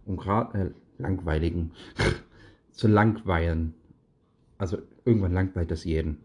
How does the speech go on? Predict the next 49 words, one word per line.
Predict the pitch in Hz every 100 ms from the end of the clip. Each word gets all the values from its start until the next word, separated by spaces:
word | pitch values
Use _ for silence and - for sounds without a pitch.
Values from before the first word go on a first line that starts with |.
| -
Das | 78
kennt | 92 82
man | 80
ja. | 80
Da | 80 82
will | 87
man | 85
mal | 80
eine | 85
Limo | 90 104 92
trinken | - 92 -
oder | 85 87
was | 87 92
weiß | 90
ich. | 92 - - - - - -
Könnt | 98 92
ihr |
euch | 85 90
auch | 107
anschaffen. | 151 151 139 143 143 - - - _ -
Oder | 208 165 175 - - _ _
besorgt | 160 156 175 -
euch | 143
einfach | 110 - 87
ein |
bisschen | 92 - 120
Tee. | 139 156 117 - - - -
Tee | - 117
kann | - 98
man | 92
super | 90 85
lagern. | 95 113 127 139 147 156 - - - - -
Holt | 101 92
euch | 95
ein | 90
paar | 92
Schachteln, | - 151 156 165 147
in | 117
die | 117
ihr | 120 110
den | 107
Tee | - 101
reinlagern | 113 131 135 131 131 131
könnt, | 139 131 139 -
also | 95
reinlegen | 98 107 135 135 127 131
könnt, | 131 120 120 - - - -
damit, | 95 95 92 -
ähm, | 92 87 87 85 98